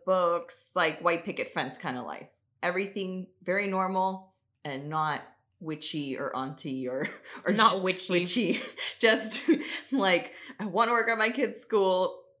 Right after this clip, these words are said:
Speaker 1: cut them little sandwiches for lunch."
Speaker 2: I'm on the P T A.
Speaker 1: P T A, you know. Probably does a, you know, a book club herself, like, who, like, that vibe.
Speaker 2: Exactly.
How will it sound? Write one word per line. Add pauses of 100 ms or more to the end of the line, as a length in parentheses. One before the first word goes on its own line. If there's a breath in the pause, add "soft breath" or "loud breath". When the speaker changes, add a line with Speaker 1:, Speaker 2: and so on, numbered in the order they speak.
(160)
Speaker 1:
cut
them
little
sandwiches
for
lunch."
Speaker 2:
I'm
on
the
P
T
A.
Speaker 1:
P
T
A,
you
know. (520 loud breath)
Probably
does
a,
you
know,
a
book
club
herself,
like,
who, (100)
like,
that
vibe.
Speaker 2:
Exactly.